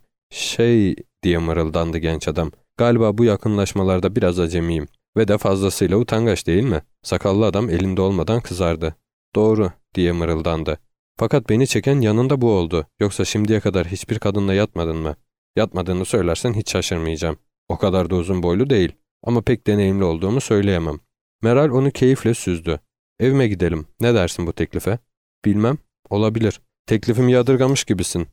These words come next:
"Evli misiniz?" Kadın yine şuh bir kahkaha attı. "Onu da nereden çıkardın?" "Sizin gibi güzel bir kadının bekar olabileceğini düşünemedim de ondan." "İltifat mı bu? Nasıl değerlendirirseniz."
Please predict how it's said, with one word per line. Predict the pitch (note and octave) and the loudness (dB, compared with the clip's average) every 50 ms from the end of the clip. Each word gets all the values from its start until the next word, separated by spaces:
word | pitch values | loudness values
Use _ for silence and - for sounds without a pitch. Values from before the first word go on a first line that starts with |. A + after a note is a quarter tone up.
| _ _ _ _ _ _ _ _ | _ _ _ _ _ _ _ _
"Evli | - G2 G#2 G#2 B2+ | -2 0 2 4 4
misiniz?" | E3+ G3 - - A2+ G2+ A2 D3+ - - - _ _ _ _ _ _ _ _ | 2 2 2 0 0 0 0 -2 -4 -8 -16 _ _ _ _ _ _ _ _
Kadın | - G#2+ G2+ A2+ A#2+ A#2+ | -2 0 2 2 2 4
yine | A2+ A2 A2+ A2 | 4 4 2 2
şuh | - - D3+ C3+ A2+ - | 2 2 0 0 2 0
bir | B2 B2 | 0 0
kahkaha | - - G#2 G2 - - G2+ F#2 F#2+ F#2 | 2 0 -2 -2 0 0 0 2 2 2
attı. | F2 - - - F2+ D#2+ - - _ | 0 -2 -2 -2 -2 -2 -2 -4 _
"Onu | A#2 B2 D#3 D3 D3+ | 0 2 2 4 4
da | C3 B2+ | 4 4
nereden | G#2+ G#2 F#2+ F#2 E2+ F2+ E2 | 4 4 2 2 2 0 -2
çıkardın?" | D#2+ - - - F2 E2+ D#2+ D#2+ D#2+ D2+ - _ _ _ _ _ _ | -4 -6 -4 -2 0 0 0 -2 -6 -10 -10 _ _ _ _ _ _
"Sizin | - - C3 C3 D#3 | -2 0 2 4 4
gibi | D#3 D3+ C#3+ C#3+ | 4 4 2 2
güzel | C3+ C3+ B2+ D3 C#3+ C#3 | 2 2 2 2 4 4
bir | C#3 C#3 | 2 2
kadının | - - C3 B2 C3 C3 C3 | 2 0 2 2 2 2 4
bekar | B2 B2+ A#2+ - C#3 | 2 2 2 2 2
olabileceğini | C3 C3 B2 B2 A#2+ A#2+ B2 A#2 A2 A#2+ A#2+ C3+ D3 B2+ | 4 4 4 4 4 2 2 2 2 2 2 0 0 -2
düşünemedim | A#2+ - - C3 B2+ B2+ C3+ C#3 F3+ F#3 C3+ | -4 -2 0 0 2 2 2 2 2 2 2
de | G#2+ F#2 - - _ _ | 2 0 0 -4 _ _
ondan." | - A2+ A#2+ A#2 A2 G2 F#2 - - _ _ _ _ | -2 0 0 2 2 0 -2 -4 -8 _ _ _ _
"İltifat | - E2+ F2 - - - A#2+ D3 - | -4 -4 -4 -4 -4 -4 -4 -2 0
mı | - C3+ G2 | 0 0 0
bu? | F2+ D#2+ D#2 - _ _ _ _ _ _ | 0 -2 -4 -4 _ _ _ _ _ _
Nasıl | - C3+ G2+ - G#2 A2 A#2 | -2 -2 0 0 -2 0 2
değerlendirirseniz." | A#2+ A2+ A2+ A2 A2 A2 A2 A2 A2+ G#2+ G#2+ - - F#2 E2+ E2 - - - | 4 4 4 4 4 2 2 2 0 0 0 0 -2 -2 -2 -2 -4 -8 -14